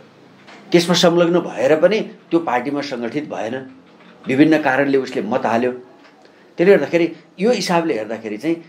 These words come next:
सिङ्गो कम्युनिस्ट आन्दोलनभित्र उत्पन्न भएका विकृति विसङ्गतिहरू, सिङ्गो कम्युनिस्ट आन्दोलनभित्र उत्पन्न भएको अवसरवाद, दिच-, सिङ्गो कम्युनिस्ट आन्दोलनभित्र उत्पन्न भएको सङ्गठनात्मक अराजकता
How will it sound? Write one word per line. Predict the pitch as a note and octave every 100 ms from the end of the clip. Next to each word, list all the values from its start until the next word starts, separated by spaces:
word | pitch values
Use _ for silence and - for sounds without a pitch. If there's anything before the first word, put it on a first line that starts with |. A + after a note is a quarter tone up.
| -
सिङ्गो | - G3 A3+ B3
कम्युनिस्ट | D#3+ D3+ D3+ -
आन्दोलनभित्र | B2+ B2 B2 A#2 A2 G#2 -
उत्पन्न | C3+ - - B2 A#2 A2
भएका | F2 F2+ A#2+ B2+ - _ _ _ _ _ - _ -
विकृति | G2 A#2+ B2
विसङ्गतिहरू, | G2+ G2 A2+ A#2 - B2 A#2 D#3 - - - _ - -
सिङ्गो | - F3 F#3 F#3+
कम्युनिस्ट | D3 D#3 F3
आन्दोलनभित्र | D3 C#3+ D3 D3 A#2+ - C3
उत्पन्न | A2 - C3+ C#3+ C3 B2+
भएको | F#2+ G#2 B2 F2+ - _ _ _ _ _ _ -
अवसरवाद, | A2+ - B2+ B2 C#3+ - _ _ - - - - -
दिच-, | D3 - C3+
सिङ्गो | - G3 A3
कम्युनिस्ट | F#3 E3 E3 E3+
आन्दोलनभित्र | D3 C#3+ C#3 C3+ B2 B2+
उत्पन्न | A#2+ B2+ C#3 C3 A2+
भएको | G#2 A#2 A2 -
सङ्गठनात्मक | - B2 A#2+ B2 A2+ A2 A2
अराजकता | A2+ A#2 A#2 C3